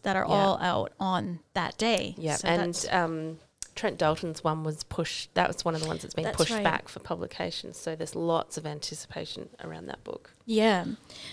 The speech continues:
Speaker 1: Um, so I wanted to mention that. Um, the producers of The Babadook, I know you, you don't like scary movies,
Speaker 2: No.
Speaker 1: right? So you probably didn't watch that
Speaker 2: No,
Speaker 1: one.
Speaker 2: of course not.
Speaker 1: Okay, I love scary movies. <laughs> So I liked The Babadook and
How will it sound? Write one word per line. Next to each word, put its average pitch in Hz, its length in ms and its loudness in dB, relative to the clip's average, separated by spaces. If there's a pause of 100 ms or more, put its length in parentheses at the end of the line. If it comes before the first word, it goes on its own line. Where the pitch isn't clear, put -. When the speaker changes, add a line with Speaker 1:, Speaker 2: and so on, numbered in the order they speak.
(220)
Speaker 1:
Um, 208 580 6
so - 200 0
I 208 40 2
wanted 208 280 2
to - 100 -4
mention 190 380 2
that. 175 280 0 (380)
Um, 220 360 6
the 233 200 6
producers 302 880 0 (100)
of 214 340 2 (120)
The 220 80 2
Babadook, 214 640 2
I 196 140 -2
know 196 120 0
you, 190 220 0
you 214 120 0
don't 208 140 0
like 180 140 0
scary 175 260 -2
movies, 170 260 0
Speaker 2:
No. 165 120 4 (120)
Speaker 1:
right? 185 320 0
So 180 300 0
you 190 160 -4
probably - 280 -8 (180)
didn't 185 240 -8
watch - 240 -2
that 208 180 2
Speaker 2:
No, 214 60 2
Speaker 1:
one. 269 200 10
Speaker 2:
of 277 120 0
course - 220 -8
not. 175 140 0
Speaker 1:
Okay, 190 100 -2
I - 40 -2
love 214 200 0
scary 202 300 2
movies. 196 480 6 (100)
<laughs> 254 300 12
So 220 320 8
I 214 240 4
liked 208 220 2
The 214 80 6
Babadook 190 500 6
and 196 280 6